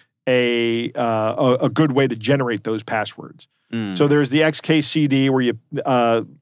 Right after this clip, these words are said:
Speaker 1: cartoon where you can pick, uh, uh, four words that make a password. That's a pretty good technique.
Speaker 2: Mm-hmm.
Speaker 1: Uh, and if you're writing those down in a book and keeping that book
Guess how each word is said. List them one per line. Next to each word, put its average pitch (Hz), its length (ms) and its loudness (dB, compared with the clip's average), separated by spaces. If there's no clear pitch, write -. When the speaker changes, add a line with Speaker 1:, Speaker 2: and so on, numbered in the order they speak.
Speaker 1:
cartoon 131 440 -2
where 123 100 -2
you 117 140 -4
can 117 180 -8
pick, 123 400 -4
uh, 107 380 0
uh, 113 200 -2
four 147 300 2
words 131 360 0
that 117 100 -4
make 117 180 -2
a 117 60 -6
password. 131 720 -4
That's 135 260 -4
a - 60 -18
pretty 143 240 0
good 135 240 0
technique. 135 560 -4
Speaker 2:
Mm-hmm. 107 320 -6
Speaker 1:
Uh, 127 220 0
and 147 100 2
if 139 100 0
you're 143 160 2
writing 156 340 2
those 147 200 2
down 147 300 0
in 131 80 -4
a 120 60 -2
book 135 400 -2
and 127 260 0
keeping 151 320 -2
that 139 220 0
book 143 300 0